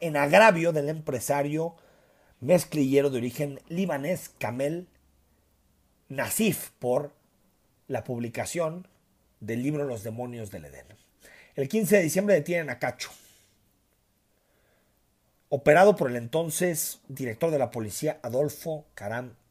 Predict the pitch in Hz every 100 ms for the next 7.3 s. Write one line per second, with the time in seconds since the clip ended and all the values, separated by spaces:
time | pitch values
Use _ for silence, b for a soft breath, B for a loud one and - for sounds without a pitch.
0 | _ _ _ 120 113 95 - - - _
1 | - B B B B B - 151 143 143
2 | 143 160 175 220 226 226 240 240 - -
3 | 131 147 165 156 131 131 127 185 170 -
4 | 110 113 113 139 131 165 180 - 147 143
5 | 131 127 135 165 143 123 110 - 147 147
6 | 120 131 135 131 120 131 139 110 104 92
7 | 78 65 -